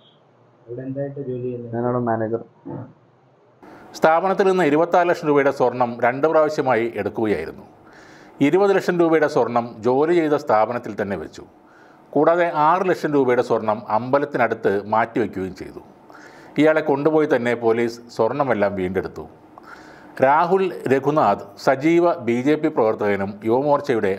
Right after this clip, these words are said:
Speaker 3: മുൻ മണ്ഡലം പ്രസിഡന്റും കൂടിയാണ്. ഇയാളുടെ സ്ഥാപനത്തിൽ നടന്ന ഓഡിറ്റിംഗിൽ രാഹുൽ കൈകാര്യം ചെയ്ത സ്വർണത്തിൽ അഞ്ഞൂറ്റി മുപ്പത് ഗ്രാമിൻ്റെ കുറവ് കണ്ടെത്തിയിരുന്നു. അത് തിരികെ നൽകാൻ പറഞ്ഞതോടെയാണ് രാഹുൽ ഈ മോഷണം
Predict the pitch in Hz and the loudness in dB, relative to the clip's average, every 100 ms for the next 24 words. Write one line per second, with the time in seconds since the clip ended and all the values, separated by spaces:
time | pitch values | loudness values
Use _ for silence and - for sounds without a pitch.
0 | 110 117 120 113 123 147 147 101 117 117 | -4 -4 0 0 0 -2 -2 -4 -2 -2
1 | 117 110 90 80 69 - - - - - | -2 -4 -4 -6 -12 -20 -20 -20 -20 -20
2 | - - - - - - 175 196 196 165 | -20 -20 -20 -20 -20 -2 2 2 2 2
3 | 170 156 165 175 175 165 139 135 131 120 | 2 2 2 0 2 2 2 2 0 2
4 | 117 131 139 131 113 85 - - - - | 0 0 -2 -2 -2 -4 -8 -20 -20 -14
5 | - 139 156 175 180 175 135 131 143 165 | 0 2 4 2 0 0 2 2 2 2
6 | 165 147 135 127 110 117 127 98 107 117 | 2 -2 -4 -2 -2 -2 -4 -4 -2 -2
7 | 139 165 165 165 156 147 127 107 120 139 | 0 -2 -2 -4 0 0 2 2 2 0
8 | 139 - 107 120 139 107 92 - 82 - | -4 -4 0 0 2 0 -2 -6 -12 -14
9 | - - - - - - - - - 170 | -18 -20 -20 -20 -20 -20 -20 -4 0 2
10 | 202 202 156 170 190 180 160 156 151 117 | 2 2 2 4 2 2 2 0 2 0
11 | 127 135 123 110 101 101 101 110 131 131 | 2 0 2 2 0 -4 -2 0 2 0
12 | 113 110 117 113 113 117 139 160 147 | -4 -6 -4 -2 0 0 0 0 -4